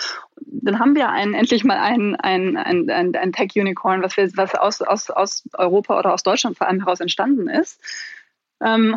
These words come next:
und schon wird das wieder, wird's, wird's wieder schlecht geredet und schlecht gemacht. Ähm,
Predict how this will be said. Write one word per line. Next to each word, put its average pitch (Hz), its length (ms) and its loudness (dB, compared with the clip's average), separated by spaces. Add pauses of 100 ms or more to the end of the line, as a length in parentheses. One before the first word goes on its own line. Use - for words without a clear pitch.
und 220 140 2
schon 262 300 4
wird 226 100 2
das 233 180 0
wieder, 220 400 4
wird's, 214 200 0
wird's 220 180 0
wieder 220 160 2
schlecht - 300 -2
geredet 185 400 2
und 202 100 -4
schlecht - 240 -2
gemacht. 196 640 -2
Ähm, 196 420 2